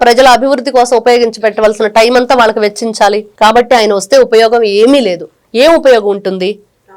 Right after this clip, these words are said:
ఆయనకి ఏం తెలుసు? ఏం తెలియదు కదా. నైన్టీన్, అక్కడ టూ థౌజండ్ నైన్ to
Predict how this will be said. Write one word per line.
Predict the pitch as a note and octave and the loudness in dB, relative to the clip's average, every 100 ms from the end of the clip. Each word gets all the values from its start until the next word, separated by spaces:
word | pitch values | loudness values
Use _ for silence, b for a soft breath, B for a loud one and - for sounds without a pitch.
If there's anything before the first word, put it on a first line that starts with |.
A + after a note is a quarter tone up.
| _ _ _ G3+ | _ _ _ 0
ఆయనకి | G#3+ A3+ | 0 2
ఏం | B3 D#4+ D4+ | 2 2 2
తెలుసు? | A#3+ A3+ G#3 G#3+ _ _ - | 2 0 -6 -6 _ _ -4
ఏం | C4 F4 E4 | 0 2 2
తెలియదు | C#4 D4+ C4+ | 0 0 0
కదా. | A3 A#3+ C#4 A3 | 2 2 2 0
నైన్టీన్, | G#3+ A#3 D4+ D#4 F4 A#3+ - - | 0 0 0 0 0 -2 -8 -10
అక్కడ | F#3+ | -4
టూ | F#3 G3 | -2 -2
థౌజండ్ | G3+ D4+ D4+ D#4 | 0 0 2 2
నైన్ | C4+ D4 | 2 0
to | D#4 D4 | -2 -4